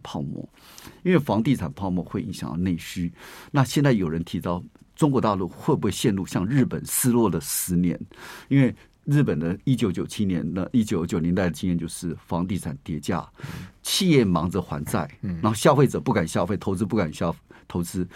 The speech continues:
Speaker 1: 所以造成失落的十年，因为变成恶性循环。投资人不投资，消费人不投资，不，不消费，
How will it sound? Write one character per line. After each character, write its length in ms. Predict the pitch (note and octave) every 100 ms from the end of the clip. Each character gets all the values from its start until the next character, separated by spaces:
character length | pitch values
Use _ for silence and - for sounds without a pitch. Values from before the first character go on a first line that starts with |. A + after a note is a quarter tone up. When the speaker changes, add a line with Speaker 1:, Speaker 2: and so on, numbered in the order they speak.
| - -
Speaker 1:
所 160 | -
以 40 | A2
造 280 | - B2+
成 220 | F#2+ - E2
失 320 | - - G2+
落 220 | A2 F2
的 120 | D2+
十 340 | D2+ - - D#2+
年， 240 | F2 D2+ -
因 180 | A2+ G#2+
为 160 | G#2
变 220 | C#2+ A#2
成 100 | - -
恶 120 | G2+
性 180 | - D#2+
循 180 | - -
环。 220 | - - - - - - - -
投 200 | - C3+
资 140 | D3
人 100 | D3 A#2
不 80 | C#3+
投 200 | G#2 F#2+
资， 180 | G#2+
消 200 | G2+ C3+
费 80 | A#2
人 100 | G#2+
不 100 | A2
投 220 | G#2 F#2
资， 160 | - G#2 - _ -
不， 140 | C3+
不 160 | - C3+
消 180 | B2+
费， 240 | A2+ B2